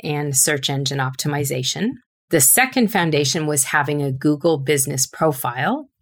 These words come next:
'cause that can really help you in online search, and it's free too.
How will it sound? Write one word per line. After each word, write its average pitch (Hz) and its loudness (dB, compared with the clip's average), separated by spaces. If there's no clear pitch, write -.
'cause 135 0
that 143 0
can 175 2
really 180 4
help 151 0
you 156 -2
in 143 -2
online 139 -2
search, 139 -2
and 185 6
it's 220 2
free 254 -2
too. - -2